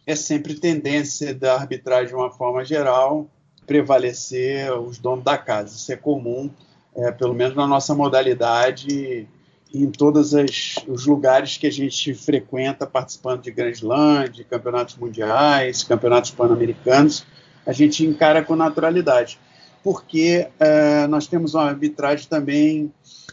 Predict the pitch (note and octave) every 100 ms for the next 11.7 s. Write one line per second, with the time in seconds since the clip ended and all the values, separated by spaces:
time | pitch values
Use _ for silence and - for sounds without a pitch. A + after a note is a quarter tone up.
0 | _ - C#3 C#3 C3 C#3 - D3+ E3 D3+
1 | F3+ E3 D3 C#3+ C#3+ D3 D3+ D3+ D3 D#3
2 | D3 D3 C#3+ C#3 C#3+ D3 C#3+ C#3+ C#3+ C#3+
3 | C#3 C#3+ D3 C#3 - B2+ B2+ C3+ C#3 C#3
4 | C3 A#2+ A#2 - - _ C3+ C#3 C#3+ C#3+
5 | - D#3+ C#3+ B2+ C3 D3 D#3 F3 E3+ C#3+
6 | D3 - D#3 C#3 C#3+ D3+ D3 D3 D3+ D3
7 | C#3 C3 C#3 - C#3+ C#3+ C#3 C3 B2+ B2+
8 | D#3 C#3 A#2+ - - B2+ B2+ D3 C3+ -
9 | D#3 D3+ B2+ B2+ C3+ - C#3+ C3+ - C3+
10 | - D#3 B2 C3 C#3 - C3 C3+ B2+ B2+
11 | C3+ D3 E3+ D3+ E3 F3